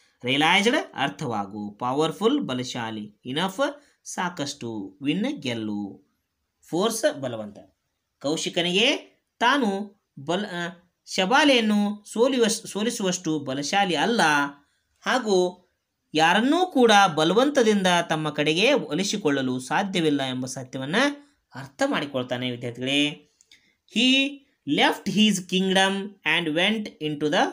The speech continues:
forest. ನೋಡಿ ವಿದ್ಯಾರ್ಥಿಗಳೇ, ಏನೊಂದು ಬದಲಾವಣೆ ಆಗ್ತದೆ ನೋಡಿ ವಿದ್ಯಾರ್ಥಿಗಳೇ. ತಪ್ಪು ಸಹಜ ವಿದ್ಯಾರ್ಥಿಗಳೇ, ತಪ್ಪನ್ನ ತಿದ್ದಿಕೊಳ್ಳುವುದು ಬಹಳ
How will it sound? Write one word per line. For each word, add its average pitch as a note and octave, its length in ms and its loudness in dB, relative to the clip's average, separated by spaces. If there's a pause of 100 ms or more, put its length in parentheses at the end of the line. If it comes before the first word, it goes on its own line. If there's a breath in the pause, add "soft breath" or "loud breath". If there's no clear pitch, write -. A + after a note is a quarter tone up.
(180)
forest. G2+ 420 -20
ನೋಡಿ B2 180 -4
ವಿದ್ಯಾರ್ಥಿಗಳೇ, A#2+ 420 -6
ಏನೊಂದು G3+ 300 -4
ಬದಲಾವಣೆ D#3 420 0
ಆಗ್ತದೆ D3 220 -4
ನೋಡಿ C3+ 120 -4
ವಿದ್ಯಾರ್ಥಿಗಳೇ. C#3 460 0 (1400 soft breath)
ತಪ್ಪು G3+ 300 0
ಸಹಜ F3 300 2
ವಿದ್ಯಾರ್ಥಿಗಳೇ, E3 800 0 (100)
ತಪ್ಪನ್ನ B3+ 400 -2
ತಿದ್ದಿಕೊಳ್ಳುವುದು F3 640 -2
ಬಹಳ C3+ 260 -4